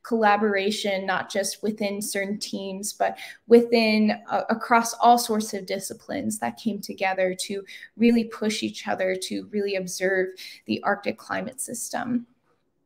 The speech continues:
I also loved being able to capture the joy and passion, uh, of Mosaic, and I think that helps with humanizing scientists.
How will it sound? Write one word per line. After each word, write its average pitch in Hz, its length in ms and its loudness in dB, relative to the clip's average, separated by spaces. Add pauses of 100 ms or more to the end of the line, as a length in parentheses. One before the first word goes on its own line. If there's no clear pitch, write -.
(1500)
I 240 160 12
also 269 680 12 (480)
loved 226 440 6
being 240 220 6
able 226 200 2
to 220 80 0
capture 220 440 -2
the 208 120 -2
joy 202 400 0
and 190 140 -8
passion, 196 680 -4 (360)
uh, 196 280 2
of 196 280 0
Mosaic, 185 600 2
and - 100 -6
I 220 60 2
think 220 200 0
that 208 160 4
helps 202 380 -2
with 208 120 -6
humanizing 190 720 -4
scientists. 185 880 -6